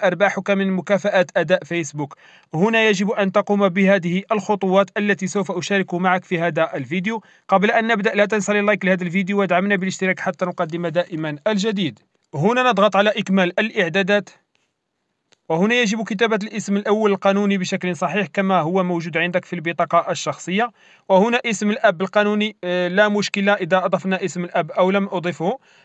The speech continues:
وهنا الاسم العائلي القانوني، وهنا تاريخ الازدياد، وهنا العنوان الأساسي،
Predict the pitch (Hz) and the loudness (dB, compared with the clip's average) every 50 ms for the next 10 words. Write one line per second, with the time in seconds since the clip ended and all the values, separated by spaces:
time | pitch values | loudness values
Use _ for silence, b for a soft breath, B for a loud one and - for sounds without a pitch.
0 | b - 165 170 185 226 240 233 233 233 220 220 226 214 - - 196 196 - - | b 0 2 4 4 2 4 4 4 4 2 -2 -6 -6 -4 -4 -4 -4 0 0
1 | 196 190 185 165 175 190 - 190 190 185 196 196 - - 240 - - 233 233 214 | 2 4 4 4 4 4 2 0 -2 -2 -2 -2 -2 -4 -4 2 2 2 4 4
2 | 202 185 165 151 147 147 - _ _ _ _ _ _ _ _ _ _ _ _ - | 2 0 0 -2 -6 -8 -12 _ _ _ _ _ _ _ _ _ _ _ _ 0
3 | 170 175 202 233 240 247 208 - 233 233 233 202 - 196 190 202 170 147 135 135 | 2 2 2 2 2 0 2 2 2 2 2 2 0 -4 -2 -2 -4 -4 -4 -2
4 | 185 202 220 226 226 220 190 b b b b b b 175 175 180 214 220 220 208 | -2 0 2 2 2 2 0 b b b b b b 2 2 4 4 2 4 4
5 | 196 180 196 208 214 208 202 196 - 196 180 170 - 156 139 - 190 208 196 - | 4 4 4 4 4 2 2 2 0 -2 -2 0 -4 -6 -2 0 0 0 0 -2
6 | - 214 220 | -4 -6 -6